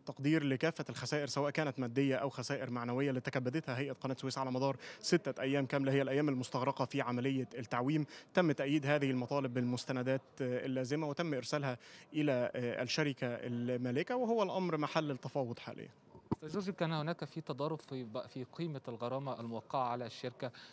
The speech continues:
Speaker 2: كانت تتخطى تسعمية مليون دولار، ثم بعد ذلك تباعًا نزلت ب-، آه، بناء على طلب رئيس الهيئة. لو تطلعنا عن تفاصيل هذه، آه، يعني، آه، هذا التضارب.
Speaker 1: ما كانش في تضارب على الإطلاق خالص. القيمة الأولية اللي تم تحديد على أساسها مبلغ ال-،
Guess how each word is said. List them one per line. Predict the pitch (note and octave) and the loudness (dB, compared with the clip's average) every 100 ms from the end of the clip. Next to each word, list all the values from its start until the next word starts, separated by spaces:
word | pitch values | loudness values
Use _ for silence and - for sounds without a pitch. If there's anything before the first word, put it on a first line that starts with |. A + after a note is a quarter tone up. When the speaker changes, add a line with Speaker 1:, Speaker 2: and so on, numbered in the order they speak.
| - | -6
Speaker 2:
كانت | C#3 B2+ | -4 -2
تتخطى | B2 A#2 C3+ - B2 | -4 -6 -6 -2 -4
تسعمية | - - A#2 B2 | -4 -6 -6 -6
مليون | A#2+ A#2+ A#2+ | -6 -6 -4
دولار، | A#2 C3+ | -4 -4
ثم | - B2 | -4 -8
بعد | A2+ | -6
ذلك | A2+ B2+ C3 - A#2 - | -6 -6 -8 -6 -6 -6
تباعًا | A#2+ B2+ B2 | -4 0 0
نزلت | B2 A#2+ B2+ B2 - G#2+ | 0 -4 -4 -8 -8 -10
ب-، | G2+ A2 A#2 A2+ | -8 -8 -8 -6
آه، | A2+ G#2 G2+ | -6 -6 -6
بناء | A2+ C3+ C#3+ | -6 -4 -2
على | B2 A#2+ | -2 -2
طلب | B2+ B2 A#2 | -4 -4 -4
رئيس | G#2+ A#2+ - | -8 -10 -8
الهيئة. | A2 A2 F#2+ - - - | -8 -6 -8 -12 -12 -6
لو | |
تطلعنا | C#3 D3 F3 E3+ | -6 -4 -4 -2
عن | C#3 | -4
تفاصيل | - - A#2 C#3+ C3 G#2+ | -8 -14 -12 -8 -8 -8
هذه، | A#2 A2+ B2+ A#2+ | -10 -8 -8 -8
آه، | A2 G#2 G#2+ | -10 -10 -8
يعني، | G#2 G#2 G2+ A2 | -8 -8 -8 -10
آه، | G#2+ A#2 | -10 -6
هذا | A#2+ A#2+ | -6 -6
التضارب. | A#2 G#2 - - - F3 | -6 -8 -8 -12 -14 -8
Speaker 1:
ما | F3+ | -4
كانش | G#3+ F3+ | -4 -4
في | G3 | -2
تضارب | E3+ D#3 F#3 C#3 | 2 4 2 2
على | C3 | 0
الإطلاق | C3 - D#3 | -2 -4 -4
خالص. | - C#3+ E3+ | -2 -2 -2
القيمة | - F#3+ G3 | -2 0 2
الأولية | D#3+ C3 C#3 C3 C#3 D3 F3 | 2 0 0 0 2 4 4
اللي | C#3 | 2
تم | B2+ D#3 D3 | 2 -2 -2
تحديد | B2+ B2+ C#3+ C3+ | -6 -6 -4 -2
على | A#2+ B2 B2 | 0 0 0
أساسها | C3+ C#3 B2+ B2 | -2 -2 -2 0
مبلغ | C3+ D#3+ C3+ A2+ | 0 2 2 0
ال-، | - B2 A#2+ A#2+ | -2 -4 -2 -2